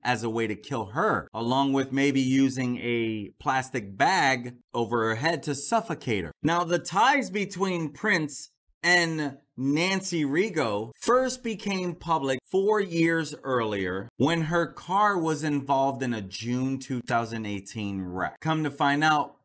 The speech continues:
Prince was behind the wheel of that accident. The vehicle was towed, but it was never picked up, and it, and it eventually was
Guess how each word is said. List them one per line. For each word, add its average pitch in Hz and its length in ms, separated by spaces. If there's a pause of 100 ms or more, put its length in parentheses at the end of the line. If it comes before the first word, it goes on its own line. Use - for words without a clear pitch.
Prince - 800 (320)
was 120 240
behind 123 600
the 117 80
wheel 110 640
of 113 220
that 104 220
accident. 117 540
The 120 100
vehicle 156 520
was 165 200
towed, 190 680 (380)
but 143 140
it 143 40
was 135 220
never 143 380
picked 165 300
up, 170 160
and 151 120
it, 135 200 (120)
and 147 180
it 147 120
eventually 151 680
was 131 360